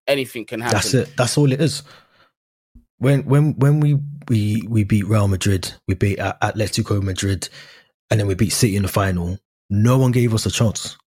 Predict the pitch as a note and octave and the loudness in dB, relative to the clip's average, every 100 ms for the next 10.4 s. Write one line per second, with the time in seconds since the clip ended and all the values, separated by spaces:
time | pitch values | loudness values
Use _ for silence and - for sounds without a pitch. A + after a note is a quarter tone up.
0 | _ _ _ _ _ _ _ _ _ _ | _ _ _ _ _ _ _ _ _ _
1 | _ _ _ _ _ - C3+ G#2+ A2 A2+ | _ _ _ _ _ -2 2 2 2 0
2 | G2 F#2 F2+ - A#2 - C#3 C#3 G#2+ B2+ | 2 0 -2 -4 -4 2 2 2 2 0
3 | G2 G2+ B2 G2+ A2 - A2+ A2+ G2 G#2 | 0 2 2 2 -2 2 2 2 0 -2
4 | F#2 - A#2+ A2+ - F#2 A#2 G2+ G2+ B2 | -4 0 2 2 -2 -4 -2 0 2 0
5 | - A#2 A#2+ - G#2 G2 F2+ G#2+ G2 G#2+ | 0 -2 -2 -2 -2 -2 -2 -2 -2 -4
6 | - _ _ _ _ _ _ _ G2+ G2 | -6 _ _ _ _ _ _ _ -2 2
7 | G#2 B2 A#2+ A#2+ A2 G2+ F#2 A#2 G#2+ G2 | 4 4 2 2 2 0 0 0 0 -2
8 | - E2+ G#2+ A2 F#2+ G2+ F#2+ G#2 - - | -6 -4 0 0 0 -4 0 -2 0 -2
9 | F2+ G2 F2 F#2+ F#2 - G#2 E2+ F#2+ G2+ | 0 -2 -4 -6 -6 -2 -2 -2 -4 -2
10 | G#2 - F#2+ | -2 -2 -4